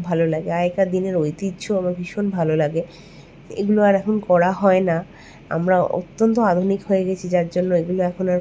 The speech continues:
করে, করা হয়ে ওঠে না আমাদের। কিন্তু সত্যি কথা বলছি, এগুলো বছরে এক আধবার করলে ভালোই লাগে করতে। তো আমি এখন বেশি ভিডিও দিতে পারছি না আমার একটা অসুবিধার জন্য, অবশ্যই সেটা তোমাদের জানাবো।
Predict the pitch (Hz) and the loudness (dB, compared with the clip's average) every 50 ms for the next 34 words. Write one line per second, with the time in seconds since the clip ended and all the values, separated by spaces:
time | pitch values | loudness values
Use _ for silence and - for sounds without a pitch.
0 | 180 - - 180 180 180 180 180 180 - 170 175 175 180 180 170 135 190 190 196 | -2 -4 -4 -2 0 0 0 -2 0 0 2 2 2 2 0 -2 -4 -2 0 0
1 | 196 185 180 175 180 202 208 196 175 165 165 165 160 156 160 160 165 - - - | 2 2 0 0 0 0 2 2 2 0 0 -2 -2 0 0 -2 -2 -2 -6 -20
2 | - - - - - - - - - - - - - - - 214 202 214 220 208 | -20 -20 -20 -20 -20 -20 -20 -20 -20 -20 -20 -20 -20 -12 -6 -2 0 0 0 0
3 | 240 226 220 202 196 - 220 208 214 214 226 220 202 196 185 180 185 - - 233 | 0 0 0 -2 -2 -2 -2 0 2 2 2 2 2 0 0 -2 -2 -6 -8 -10
4 | - - - - - - - - 196 190 190 196 208 202 196 185 180 175 180 - | -12 -12 -18 -20 -20 -16 -6 -4 -2 0 2 4 4 4 4 4 2 2 2 0
5 | 202 190 180 180 170 170 - 180 175 175 175 180 180 180 180 - 170 170 175 180 | 2 2 2 2 0 0 -2 -2 -2 0 0 0 0 0 -2 -4 -4 -4 -4 -6
6 | 170 - 175 160 156 165 170 170 160 156 156 156 160 160 - 147 151 147 - - | -4 -4 -2 0 0 0 0 0 0 0 0 -2 -4 -4 -6 -6 -6 -6 -6 -8
7 | - 151 - - - - - - - - - - - - - - - - 170 170 | -8 -8 -8 -12 -20 -20 -20 -20 -20 -20 -20 -20 -20 -20 -20 -16 -10 -8 -6 0
8 | 165 175 175 165 147 131 - - - 185 196 214 240 247 226 220 220 - 247 240 | 2 4 4 6 4 2 0 -2 0 0 2 4 4 4 4 4 2 2 2 4
9 | 220 208 208 208 233 226 202 214 208 202 214 220 214 196 202 180 208 202 202 175 | 4 2 0 0 -2 0 0 0 2 2 2 2 2 0 0 -2 -2 -2 -2 -2
10 | 170 170 - - 208 202 196 185 180 175 175 180 175 185 175 151 147 147 - 190 | -4 -4 -4 -4 -2 0 0 2 0 0 0 -2 -2 0 0 0 0 -2 -4 -2
11 | 185 190 180 196 190 180 - 180 170 165 156 156 165 165 170 175 - - 226 220 | -2 0 2 0 0 0 -2 -4 -2 -2 0 0 -2 -2 -4 -6 -6 -6 -6 -6
12 | - 196 190 - 190 185 185 185 190 196 196 175 165 165 147 139 170 175 139 165 | -6 -8 -4 -2 -2 0 0 0 -2 -2 -2 -2 -2 -2 -2 0 -2 -2 -2 -2